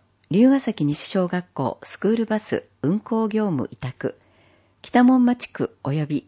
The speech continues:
龍ケ崎西地区、四千飛んで十九万四千円。令和二年四月一日から令和五年三月三十一日まで、平成観光自動車株式会社。令和元年度、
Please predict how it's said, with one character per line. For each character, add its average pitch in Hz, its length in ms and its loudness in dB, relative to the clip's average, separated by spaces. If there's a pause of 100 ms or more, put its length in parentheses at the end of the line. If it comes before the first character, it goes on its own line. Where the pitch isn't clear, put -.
(120)
龍 190 180 2
ケ 254 100 2
崎 202 300 -6
西 123 260 -8
地 - 160 -16
区、 - 180 -12 (800)
四 262 220 4
千 269 400 2
飛 156 140 0
ん 147 80 2
で - 340 0
十 202 200 0
九 247 220 0
万 226 220 2
四 127 180 -4
千 127 320 -4
円。 123 140 -4 (680)
令 277 200 8
和 226 120 4
二 185 160 2
年 143 220 2 (120)
四 - 160 0
月 226 240 0
一 214 260 -2
日 - 180 -2
か 147 140 -6
ら 123 200 -4 (180)
令 233 260 4
和 151 140 2
五 - 160 -4
年 147 240 0 (160)
三 220 220 0
月 180 180 -2
三 175 260 0
十 127 140 -4
一 110 200 -6
日 202 220 -4
ま 151 140 -2
で、 - 160 -12 (560)
平 226 200 2
成 247 260 4
観 233 240 0
光 220 200 0
自 214 180 0
動 220 160 2
車 - 300 -4
株 117 200 -4
式 - 260 -10
会 156 160 -4
社。 - 180 -14 (1040)
令 285 200 6
和 247 120 4
元 208 220 2
年 202 240 0
度、 143 180 0